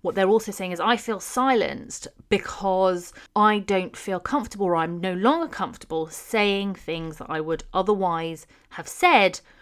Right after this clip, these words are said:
were it not for this learning space that's actually focused on anti-oppression and building equity into our, um, working lives and society." Now,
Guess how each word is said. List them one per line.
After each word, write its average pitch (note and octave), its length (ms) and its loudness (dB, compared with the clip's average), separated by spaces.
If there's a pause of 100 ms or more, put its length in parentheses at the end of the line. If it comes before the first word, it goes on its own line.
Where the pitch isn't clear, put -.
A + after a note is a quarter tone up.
(200)
were G3+ 220 6
it F#3+ 80 0
not F#3 220 0
for - 120 -10
this F3 180 -6
learning A#3+ 300 6
space F3+ 280 -2
that's - 240 -4
actually F3+ 300 2
focused F3 320 -8
on E3+ 80 -4
anti-oppression D#3+ 600 -8
and D#3 100 -8
building D3+ 280 -8
equity - 380 -12
into D#3 280 -10
our, D#3 260 0 (460)
um, D#3 460 -2 (480)
working D3 680 -6 (120)
lives C#3+ 600 -6
and C#3+ 100 -12
society." - 640 -16 (1080)
Now, G#3+ 420 6